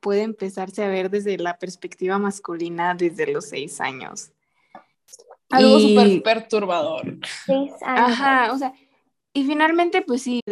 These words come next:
Speaker 1: han sido los hombres quienes han dictado la moda y estos, y se han encargado de seguir reforzando estas tendencias.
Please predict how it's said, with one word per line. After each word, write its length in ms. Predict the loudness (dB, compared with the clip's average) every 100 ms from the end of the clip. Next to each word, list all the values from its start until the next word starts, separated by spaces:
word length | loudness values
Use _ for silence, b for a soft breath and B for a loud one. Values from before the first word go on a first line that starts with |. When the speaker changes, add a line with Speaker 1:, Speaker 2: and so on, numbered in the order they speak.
| -4
Speaker 1:
han 180 | -4
sido 260 | -4 -2 0
los 200 | -2 -6
hombres 220 | -8 -6
quienes 280 | -2 -2 0
han 180 | 0 0
dictado 320 | 0 2 2
la 100 | 2
moda 380 | 2 2 4 4
y 180 | 4 2
estos, 500 | 0 -8 -8 -10 -20 _ _ _
y 180 | -6
se 100 | -2
han 60 | 0
encargado 400 | 2 4 4 6
de 140 | 4 2
seguir 360 | -4 -4 -2
reforzando 800 | -4 -6 -10 -8 -4 -2 -2 -4 b b _
estas 360 | -4 0 0 0
tendencias. 840 | 0 2 0 0 0 0 0 -4